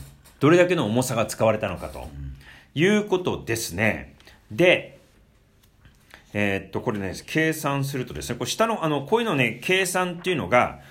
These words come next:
Speaker 1: あの、この単位がね、下の方に出てるんですよ。これ一シェケルは十一点四グラムって出てて、え、そして一タラントっていうのは、えっと、ヘブル語だとこれキカルって言ってるんですけどね。えっと、この一、一タラントは百、えっと、よ-、三十四キログラムっていうの出てますね。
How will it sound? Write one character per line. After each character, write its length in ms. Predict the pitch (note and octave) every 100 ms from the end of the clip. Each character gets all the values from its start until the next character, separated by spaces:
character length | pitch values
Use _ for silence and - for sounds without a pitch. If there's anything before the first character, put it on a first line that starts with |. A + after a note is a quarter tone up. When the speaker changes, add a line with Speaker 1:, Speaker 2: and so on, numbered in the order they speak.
| -
Speaker 1:
あ 60 | A#2+
の、 100 | A#2
こ 80 | B2
の 120 | A2 - -
単 300 | - A#3+ A3+
位 40 | B2
が 80 |
ね、 120 | G2+ G#2+
下 180 | -
の 80 | F3+
方 60 | E3+
に 80 | A2+
出 100 | D3+
て 100 | C3
る 80 |
ん 40 | F2
で 60 |
す 80 | E2
よ。 40 | F2
こ 100 | G2
れ 60 |
一 220 | A2 E3
シ 100 | C#3+
ェ 80 | D#3
ケ 80 | C#3+
ル 80 | G#2
は 140 | F#2
十 260 | E2+ C3 C3
一 140 | B2+
点 220 | - G#2
四 180 | G2+ G#2
グ 60 | G#2
ラ 100 | G2
ム 60 |
っ 40 | E2+
て 80 | E2+
出 160 | E2+
て 60 | E2+
て、 380 | C#3+ G#2+ - - - - -
え、 60 |
そ 80 | C3
し 40 | C#3
て 60 |
一 220 | C3 C3+ -
タ 120 | F3
ラ 120 | E3+
ン 80 | D3+
ト 100 | A2
っ 60 |
て 80 | -
い 40 | F#2+
う 20 |
の 100 | G#2+
は、 320 | C3 D#2+ - - - -
え 80 |
っ 20 | G#2+
と、 80 |
ヘ 120 | A2+ C#3
ブ 80 |
ル 80 | D#3
語 100 | D#3
だ 100 | D#3+
と 80 | B2
こ 80 | G2+
れ 80 | F#2
キ 120 | -
カ 120 | C3
ル 60 | G2+
っ 20 |
て 140 | -
言 40 | F2
っ 40 |
て 100 | -
る 40 | E2+
ん 40 |
で 40 |
す 80 | E2
け 60 | E2
ど 80 | G#2
ね。 220 | C#3 C#3 - -
え 100 | G#2+
っ 40 | G#2+
と、 100 | G#2+
こ 120 | B2+
の 120 | A#2
一、 280 | G#2 - - _
一 200 | A2+ A2
タ 120 | B2+
ラ 60 | A#2
ン 40 |
ト 80 | G#2
は 60 | F#2
百、 280 | B2+ C3 - -
え 60 | A#2
っ 20 |
と、 120 | G#2 - - _
よ-、 340 | B2+ F3 G#3 -
三 320 | - G#3 A#3+
十 100 | D#3+
四 260 | A2+ E3 G3+
キ 100 | G3+
ロ 100 | G3
グ 80 | F3
ラ 80 | B2
ム 100 | G2+
っ 20 |
て 100 | F2
い 20 |
う 40 |
の 60 | E2
出 120 | B2
て 60 | G#2+
ま 100 | D2
す 120 | -
ね。 200 | E3